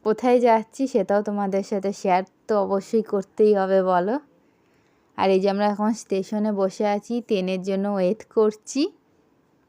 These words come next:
যেহেতু সাড়ে পাঁচটায় ট্রেন, তো আমরা স-, মিনিমাম আধা ঘন্টা আগে চলে এসেছিলাম, যেহেতু আমাদের এখান থেকে না অটোর ভীষণ সমস্যা, টাইমের একটু আগে আসতেই হয়।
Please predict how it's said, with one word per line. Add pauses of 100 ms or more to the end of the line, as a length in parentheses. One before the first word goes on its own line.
(880)
যেহেতু
সাড়ে
পাঁচটায়
ট্রেন, (560)
তো
আমরা
স-, (160)
মিনিমাম
আধা
ঘন্টা
আগে
চলে
এসেছিলাম, (460)
যেহেতু
আমাদের
এখান
থেকে
না
অটোর
ভীষণ
সমস্যা,
টাইমের
একটু
আগে
আসতেই
হয়।